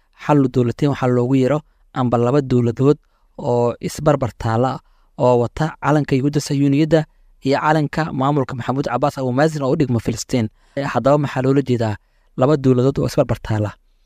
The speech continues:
En, waxaan sharaxaad ka bixinaynaa, Suhaybow, khariiradan horteena taalla oo ay ku cad yihiin, en,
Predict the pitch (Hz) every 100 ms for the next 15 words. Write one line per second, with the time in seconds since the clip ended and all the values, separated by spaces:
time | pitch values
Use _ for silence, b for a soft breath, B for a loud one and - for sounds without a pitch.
0 | _ _ _ _ 127 127 123 127 131 -
1 | _ _ _ _ _ - 117 123 - 127
2 | 139 - 156 127 143 131 123 113 131 139
3 | 139 139 - 123 123 139 123 131 - 123
4 | 113 - 120 139 - _ _ _ - 120
5 | - 156 139 123 120 143 143 - _ _
6 | _ - 120 117 113 113